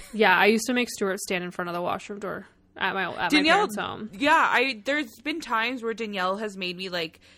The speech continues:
Speaker 1: granted, we were, like, very drunk at the time, so this could be a factor, but she's, like, she's been peeing and she'd be like, "Open the door crack and just, like, leave your hand so I can, like, see your hand when I'm peeing." Like, you know what I
Speaker 2: It,
Speaker 1: mean? So
Speaker 2: yeah,
Speaker 1: she
Speaker 2: I used
Speaker 1: knows
Speaker 2: to
Speaker 1: I'm there. Yeah.
Speaker 2: Yeah.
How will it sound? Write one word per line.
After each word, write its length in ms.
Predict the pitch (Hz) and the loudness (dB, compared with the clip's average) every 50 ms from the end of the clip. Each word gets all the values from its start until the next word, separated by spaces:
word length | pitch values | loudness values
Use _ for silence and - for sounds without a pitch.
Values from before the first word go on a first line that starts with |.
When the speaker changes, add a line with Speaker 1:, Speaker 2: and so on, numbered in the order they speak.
| _ _ - 196 | _ _ -18 -6
Speaker 1:
granted, 420 | 185 220 240 240 240 220 247 240 190 | 0 2 4 4 4 2 0 -2 -2
we 120 | 202 202 | -2 -2
were, 140 | 202 202 202 | -2 -2 -2
like, 340 | 190 190 180 180 160 - - | 0 0 -2 -2 -4 -6 -14
very 460 | 202 180 185 220 220 208 196 175 175 | -8 -2 2 4 4 4 2 0 -2
drunk 340 | 170 - 180 170 180 180 170 | -6 -6 -4 -2 -2 -2 -4
at 120 | 175 156 156 | -8 -8 -10
the 80 | 160 | -10
time, 280 | - - 165 151 156 151 | -10 -8 -6 -6 -6 -6
so 100 | 165 165 | -6 -6
this 140 | 165 160 - | -6 -8 -6
could 200 | - 190 175 156 | -8 -8 -8 -6
be 100 | 165 160 | -6 -8
a 60 | 143 | -8
factor, 500 | 143 - - 151 143 151 165 - 156 143 | -8 -4 -2 -2 0 -2 -2 -6 -10 -10
but 180 | 139 151 147 - | -8 -8 -10 -10
she's, 300 | - 170 160 - - - | -8 -12 -12 -10 -8 -6
like, 160 | 190 180 - | -6 -6 -6
she's 280 | - - 214 214 208 - | -4 -4 -4 -4 -4 -4
been 180 | 247 226 214 | -6 -6 -6
peeing 260 | - 208 185 180 190 | -4 -4 -4 -2 -4
and 100 | 214 214 | -4 -6
she'd 120 | - - 185 | -8 -10 -6
be 80 | 202 | -4
like, 180 | 196 208 196 - - - - - _ - | -2 -2 -2 -4 -8 -20 -20 -20 _ -2
"Open 240 | - 233 226 - 254 | 0 0 2 2 0
the 80 | 277 | -2
door 260 | 196 233 214 208 214 208 | 0 0 0 0 0 0
crack 280 | - 247 226 254 - | 0 0 0 0 0
and 60 | 277 208 | -2 -6
just, 120 | 214 233 | -6 -6
like, 80 | 233 202 | -6 -6
leave 260 | 214 208 214 214 208 | -4 -2 -2 -2 -2
your 100 | 233 208 | -2 -2
hand 340 | 208 214 190 190 196 196 - | 0 0 0 0 0 -2 -4
so 100 | - 180 | -4 -4
I 60 | 175 | -4
can, 100 | - 180 | -4 -4
like, 140 | 180 175 - | -6 -6 -8
see 160 | - - 214 | -6 -4 -2
your 180 | 202 202 190 170 | 0 0 0 -2
hand 460 | 180 196 190 190 185 180 175 165 160 | -2 0 2 2 2 2 0 -2 -4
when 100 | 170 170 | -4 -4
I'm 120 | 170 165 | -4 -6
peeing." 320 | - - 220 220 196 175 196 | -6 -4 -2 -2 0 2 2
Like, 220 | 208 208 240 180 | 2 2 2 0
you 260 | 190 185 196 226 240 233 | -8 -8 -2 2 6 8
know 40 | |
what 40 | 247 | 10
I 40 | 247 | 8
Speaker 2:
It, 40 | 240 | 8
Speaker 1:
mean? 100 | 226 233 | 8 6
So 60 | 220 | 6
Speaker 2:
yeah, 140 | 226 214 190 | 8 10 10
Speaker 1:
she 0 | |
Speaker 2:
I 100 | 190 202 | 10 8
used 100 | 190 190 | 8 8
Speaker 1:
knows 120 | 214 226 196 | 6 6 6
Speaker 2:
to 60 | 226 | 4
Speaker 1:
I'm 120 | 220 202 190 | 2 2 2
there. 300 | 180 175 180 202 240 262 | 2 2 4 4 4 4
Yeah. 220 | 262 233 214 208 | 4 6 6 8
Speaker 2:
Yeah. 280 | 190 170 170 - - | 8 6 4 2 -2